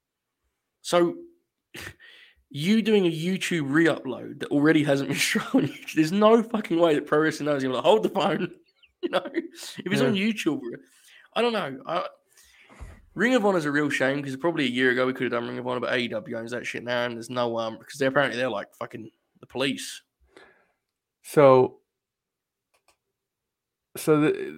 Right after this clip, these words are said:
Speaker 2: this is legitimately true story. I was, I, I recounted this to Alex in the D Ms this week, 'cause, and I
Speaker 1: What was his reaction, by the way?
Speaker 2: I kinda, he said it was peak me.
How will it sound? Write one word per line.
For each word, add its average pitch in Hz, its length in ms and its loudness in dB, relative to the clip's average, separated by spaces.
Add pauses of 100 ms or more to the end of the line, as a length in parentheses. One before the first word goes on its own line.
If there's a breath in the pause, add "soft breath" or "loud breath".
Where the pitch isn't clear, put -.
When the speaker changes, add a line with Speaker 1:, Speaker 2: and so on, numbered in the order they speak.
(140)
Speaker 2:
this 170 260 4
is 147 180 -4
legitimately 127 600 4
true 120 200 -2
story. 117 640 2
I 120 80 6
was, 135 100 6
I, 156 240 8
I 151 160 8
recounted 143 580 6
this 131 200 -6
to - 100 2
Alex 131 400 6
in 127 80 0
the 123 60 -2
D 127 260 2
Ms 135 180 -2
this 135 200 -10
week, 147 300 -2 (100)
'cause, 127 140 0
and 127 140 4
I - 60 8
Speaker 1:
What - 80 10
was 240 80 6
his 196 220 6
reaction, 139 480 2
by 110 100 -6
the 110 80 -6
way? 117 80 8
Speaker 2:
I 165 60 6
kinda, 180 420 4 (240)
he 165 200 0
said 151 220 2
it 117 60 4
was 95 140 -2
peak 123 300 -2
me. 120 340 0